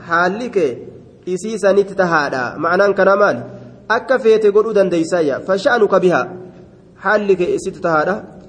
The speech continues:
Isii sanitti tahaadha haalli kee. Akka feete godhuu dandeeysaayya. Akka feete godhuu dandeeysa. Fasha'anuka bihaa. Aaya.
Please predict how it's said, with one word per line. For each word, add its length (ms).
Isii 240
sanitti 300
tahaadha 340
haalli 240
kee. 120
Akka 240
feete 360
godhuu 320
dandeeysaayya. 720
Akka 180
feete 200
godhuu 220
dandeeysa. 380
Fasha'anuka 440
bihaa. 240
Aaya. 180